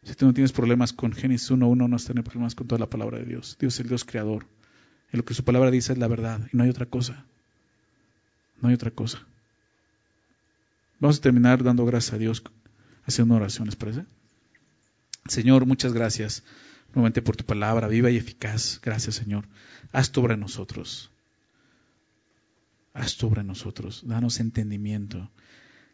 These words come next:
Y como leíamos, un limpio entendimiento. Limpia nuestro entendimiento,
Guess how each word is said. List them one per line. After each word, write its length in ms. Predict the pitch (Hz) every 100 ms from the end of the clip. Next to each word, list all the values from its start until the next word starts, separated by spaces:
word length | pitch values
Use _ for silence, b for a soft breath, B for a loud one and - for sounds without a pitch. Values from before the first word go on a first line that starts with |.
| b _ _ -
Y 60 |
como 200 | 135 117
leíamos, 400 | 110 120 123 120 -
un 200 | 131 131
limpio 340 | 135 139 120
entendimiento. 680 | 107 107 101 101 95 95 104
Limpia 680 | 101 113 143 143 - 117 107
nuestro 240 | 110 117
entendimiento, 840 | 110 110 107 107 110 113 107 95